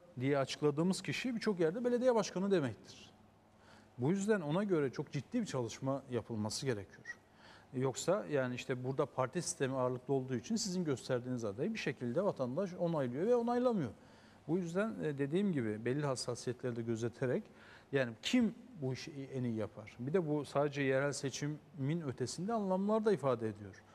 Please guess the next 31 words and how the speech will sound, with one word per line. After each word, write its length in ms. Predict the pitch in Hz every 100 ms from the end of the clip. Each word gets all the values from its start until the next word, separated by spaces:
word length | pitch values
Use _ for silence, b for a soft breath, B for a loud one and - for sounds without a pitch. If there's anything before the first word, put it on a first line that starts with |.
| B B B 131
Yani 180 | 120
arkasından 480 | 117 107 117 - 147
Cumhurbaşkanlığı 640 | 160 214 220 - 160 127 113
seçim 400 | 117 - 113 107
var. 60 |
Ondan 280 | 113 131 139
sonra 340 | 127 117 156
milletvekili 600 | 180 135 147 175 190 180 151
seçim 400 | 131 - 113 101
var. 180 | 98 B B B B
Yani 200 | 123 123
siyaset 720 | 113 - 131 127 120 - 202 208 -
iklimini, 680 | 139 - 135 135 139 143 123 B B B -
siyaset 520 | 135 131 - 190 175 -
psikolojisini 760 | 117 - - 127 127 - - 185
etkileyebilecek 920 | 139 - 135 131 127 127 131 208 -
bir 80 | 151
seçim 500 | 143 123 - 190 165
bu. 40 | 98 - B B B 131
Bu 120 | 202
yüzden 380 | 202 208 175 156
bizim 180 | 185 180
en 180 | 220
yüksek 580 | 254 214 180 - 196 170 - -
oyu 240 | 139 139 135
kimle 300 | 147 160 143
alacağımız 580 | 123 120 117 127 185
da 60 | 202
önem 180 | 147 123
taşıyor. 320 | - 101 101
Sadece 600 | - 135 135 131 131